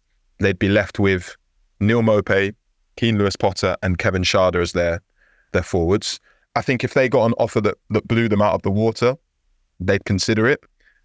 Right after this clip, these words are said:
But I just think at the moment, all that extra context means they'll probably think, "We'll just keep him for another six months and then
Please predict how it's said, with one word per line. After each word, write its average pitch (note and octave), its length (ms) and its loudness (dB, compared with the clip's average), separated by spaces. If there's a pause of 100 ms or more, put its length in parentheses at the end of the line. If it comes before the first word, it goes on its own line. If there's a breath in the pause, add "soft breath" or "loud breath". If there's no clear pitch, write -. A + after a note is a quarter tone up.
(120)
But - 80 0
I G2 80 0
just G2+ 140 -2
think G#2+ 200 0
at F#2 60 -2
the G2 80 0
moment, G2+ 500 0 (260)
all A#2+ 180 2
that G#2+ 220 0 (380)
extra - 420 -2
context - 540 -2
means F#2 500 -2 (360)
they'll A2 180 4
probably F#2+ 400 0
think, F#2 380 -2 (200)
"We'll G#2 140 0
just - 180 -4
keep - 240 -2
him F#2 120 2
for F#2 100 0
another F#2+ 220 2
six - 280 -4
months E2+ 300 0
and F#2+ 100 0
then E2+ 200 0